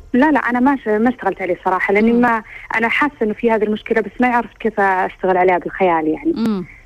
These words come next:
Speaker 1: فاشتغلت على ثلاث جذور، جذور واضحة يعني بيني ويعني اللي يلاحظها علي غيري واللي أنا ألاحظها على نفسي.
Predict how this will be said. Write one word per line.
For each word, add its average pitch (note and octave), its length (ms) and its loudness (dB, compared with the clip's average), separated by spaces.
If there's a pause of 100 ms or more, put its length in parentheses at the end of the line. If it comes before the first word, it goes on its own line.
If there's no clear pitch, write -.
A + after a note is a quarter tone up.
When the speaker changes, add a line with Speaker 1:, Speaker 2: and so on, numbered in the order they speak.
(120)
Speaker 1:
فاشتغلت B3 400 0
على A3+ 140 2
ثلاث A#3+ 180 2
جذور، A#3+ 280 4
جذور A3+ 560 0
واضحة F#3 400 -2
يعني E3+ 220 0
بيني G#3 320 0
ويعني F#3+ 440 0
اللي F#3 340 4
يلاحظها G3 400 -2
علي F#3+ 640 2
غيري G#3+ 240 2
واللي F#3 200 2
أنا F#3+ 140 -2
ألاحظها F3 340 -4
على E3 120 0
نفسي. - 280 -8